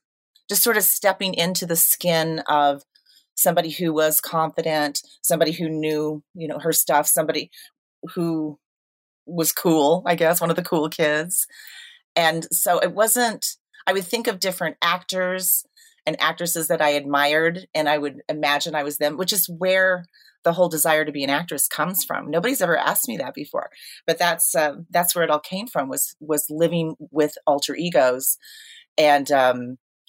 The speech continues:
bringing those, like, like, sort of as a, a shield, because if, if they don't like me, it's not me, right? It's my alter ego. So it, it was, it protected my heart and protected me from being too open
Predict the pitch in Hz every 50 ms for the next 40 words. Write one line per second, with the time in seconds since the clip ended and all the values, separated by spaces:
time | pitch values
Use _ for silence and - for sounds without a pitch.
0 | _ - 143 165 180 175 180 175 160 156 147 143 139 135 - - - - - -
1 | - _ _ _ _ _ _ _ _ _ _ _ - 147 151 147 - - - 160
2 | 175 170 175 170 - - 202 185 175 175 165 156 - 156 143 135 123 127 - -
3 | _ - - 170 - - - 254 349 - - 147 139 143 151 - - - _ -
4 | - - - - - _ _ _ _ _ - 160 185 180 233 190 175 175 165 -
5 | - 170 180 160 - 220 226 214 190 175 151 147 170 208 262 302 226 175 165 -
6 | - 170 165 143 - 147 170 220 226 175 151 147 160 180 165 156 143 151 170 180
7 | 165 147 - - 160 160 151 - 160 160 - - - 131 170 180 156 117 90 85
8 | - - 147 - - 156 151 147 - 165 147 - _ 165 151 147 156 151 - -
9 | - - 147 - 175 165 - - 185 175 175 185 170 175 - 127 143 - 156 160
10 | 165 160 - - 143 131 - 151 - - 160 156 - - 151 143 143 135 131 -
11 | - - - - - - - - 156 156 143 143 143 - 160 156 - 156 151 151
12 | 143 - - 165 - - 147 170 - 175 143 123 127